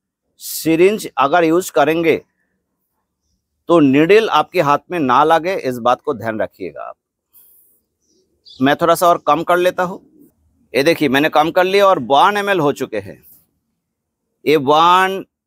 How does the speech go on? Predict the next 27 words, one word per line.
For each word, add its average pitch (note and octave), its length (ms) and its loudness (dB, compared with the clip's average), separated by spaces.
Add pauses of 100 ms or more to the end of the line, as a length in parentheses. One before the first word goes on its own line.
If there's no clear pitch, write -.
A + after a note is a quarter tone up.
टू, F3 400 -2
थ्री, E3+ 400 -2
फोर, E3 340 2
फाइव, B2 400 -2 (440)
ये D#3 120 -2
फाइव C3 300 -2
है, G2 180 -10 (200)
ऐसा C#3 240 -2
करके C3+ 400 -2 (140)
ये D3 180 0
दस C#3 280 -2
एम D#3 140 -2
एल D#3 100 -2
का, F3+ 260 -2 (140)
बारह C3+ 340 2
एम G3+ 120 -2
एल F#3+ 100 -4
का F3 140 -4
सिरिंज A#2 400 -6
है, F2+ 80 -4
तो C#3 160 -6
हमने D#3 320 -2
वन C#3 200 2
एम F#3 120 0
एल G3 100 0
लिए G#3 200 4
हैं G#3 180 -2